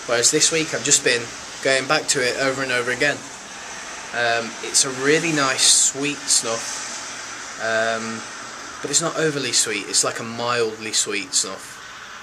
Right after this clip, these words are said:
Um, it's not hugely vanilla, it's just sort of sweet, which I really like. Um, so I'm gonna open the tin now, pause the video, uh, and then come back in a sec.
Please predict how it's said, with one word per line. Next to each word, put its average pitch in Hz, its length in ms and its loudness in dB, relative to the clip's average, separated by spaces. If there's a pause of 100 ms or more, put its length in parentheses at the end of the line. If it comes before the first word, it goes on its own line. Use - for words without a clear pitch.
(160)
Um, 104 480 -4 (200)
it's - 200 2
not 170 140 0
hugely 151 540 -2
vanilla, 127 420 -4
it's - 180 0
just - 180 6
sort 104 180 4
of - 60 -4
sweet, - 420 2 (560)
which 113 120 0
I 131 60 2
really 120 460 2
like. 110 420 -2 (500)
Um, 113 420 0 (920)
so 127 340 2
I'm 135 80 -6
gonna 139 140 2
open 139 220 4
the 135 60 0
tin 117 220 4
now, 110 220 2
pause 95 280 2
the 110 60 -4
video, 107 300 2 (520)
uh, 107 220 2
and 104 100 0
then 107 120 2
come 117 140 -2
back 104 160 0
in 113 60 -4
a 101 40 0
sec. - 280 0